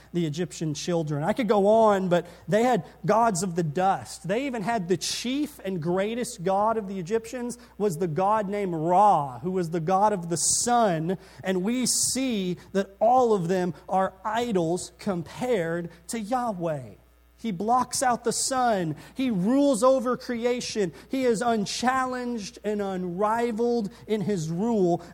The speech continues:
God is the one who preserves life, not the Nile River. God is the one who rules and reigns over all things.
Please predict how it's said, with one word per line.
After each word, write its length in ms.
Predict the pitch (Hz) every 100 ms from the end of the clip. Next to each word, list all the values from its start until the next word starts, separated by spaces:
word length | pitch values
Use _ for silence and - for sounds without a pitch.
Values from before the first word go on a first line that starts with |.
| 175 135
God 440 | 226 247 269 240
is 160 | 214 202
the 100 | 202
one 360 | 190 214 214 196
who 180 | 208
preserves 680 | 175 - 175 151 196 180 147
life, 480 | 175 196 165 160 -
not 540 | 156 190 202 170 165 - -
the 100 | 170
Nile 540 | 190 196 165 156 170
River. 420 | 214 247 190 165 127 - - _ _ _ _ _ _ _ _ _ _ _ _ _ 156
God 380 | 139 240 247 226
is 100 | 190
the 100 | 202
one 220 | 214 220
who 140 | 196
rules 560 | 185 160 233 233 220 165
and 180 | 175 175
reigns 480 | 226 233 208 190 -
over 460 | 214 226 214 180 185 - -
all 320 | 226 214 196
things. 680 | - - 254 254 233 190 156